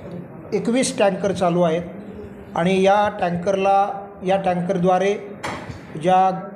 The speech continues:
गावांना पाणी पुरवठा होतोय, ज्या वाड्या वस्त्यांना पुरवठा होतोय, याचं फार मायक्रो लेव्हल असं पद्धतीचं नियोजन आम्ही केलेलं आहे. टँकरच्या खेपा व्यवस्थित होतील, त्यासाठी प्रत्येक टँकरला आता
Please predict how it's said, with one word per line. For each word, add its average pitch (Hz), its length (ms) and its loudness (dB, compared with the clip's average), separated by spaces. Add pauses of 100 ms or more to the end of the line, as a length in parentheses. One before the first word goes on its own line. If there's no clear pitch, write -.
गावांना 185 340 2
पाणी 180 260 0
पुरवठा 180 320 0
होतोय, 175 260 0
ज्या 175 120 2
वाड्या 165 260 2
वस्त्यांना 180 380 0
पुरवठा 170 340 0
होतोय, 175 160 2
याचं 175 160 0
फार 202 300 2
मायक्रो 175 400 0
लेव्हल 190 300 2
असं 185 220 -2
पद्धतीचं 165 680 -4
नियोजन 156 260 -2
आम्ही 147 180 -2
केलेलं 131 360 -4
आहे. - 100 -6 (840)
टँकरच्या 180 560 2
खेपा 175 280 2
व्यवस्थित 196 460 0
होतील, 202 540 -2 (200)
त्यासाठी 190 520 2 (560)
प्रत्येक 185 380 0
टँकरला 190 440 2
आता 185 480 2